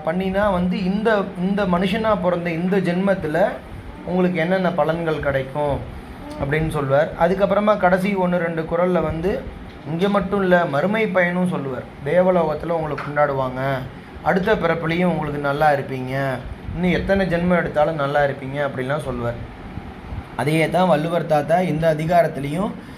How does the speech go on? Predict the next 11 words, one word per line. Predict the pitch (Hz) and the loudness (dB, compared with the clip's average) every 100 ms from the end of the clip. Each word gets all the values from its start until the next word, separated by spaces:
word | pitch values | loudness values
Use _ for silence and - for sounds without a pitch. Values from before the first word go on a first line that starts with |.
| - - | -16 -4
போன, | 175 214 196 | 0 2 0
போன | 185 208 214 | 0 0 2
குறள்லையும் | 214 214 233 240 | 2 0 2 0
அதான் | 180 185 | 2 2
சொன்னார். | 180 151 135 127 - - - - - - - - - - - - - - | 2 0 -2 -4 -6 -16 -18 -18 -18 -18 -18 -16 -12 -12 -12 -14 -14 -6
இனிமையான | 135 170 190 196 196 202 | -2 2 4 4 6 4
பேச்சு | 180 175 - 165 | 2 -2 -2 -4
வந்து | 156 156 196 233 156 | -2 -2 -4 -4 -4
இப்ப | 143 196 196 | -4 0 2
மட்டும் | 185 185 202 180 | 2 2 0 0
இல்ல, | 156 147 185 | 2 4 4